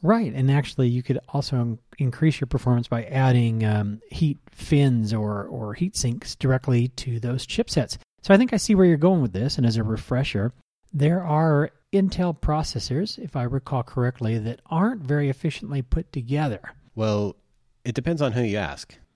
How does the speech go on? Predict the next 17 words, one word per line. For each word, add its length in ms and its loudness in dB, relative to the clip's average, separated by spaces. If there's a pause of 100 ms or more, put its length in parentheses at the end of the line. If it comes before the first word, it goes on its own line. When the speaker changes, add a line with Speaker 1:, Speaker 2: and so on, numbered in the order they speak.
Speaker 1:
Oh, 420 2
now 200 4
if 80 2
we 100 6
ask 200 4
Intel, 420 4
everything 320 2
performs, 480 0
of 120 -8
course, 340 -2 (260)
up 140 -8
to 100 -4
spec. 380 0
But 100 6
the 80 6
reality 460 6
is, 400 2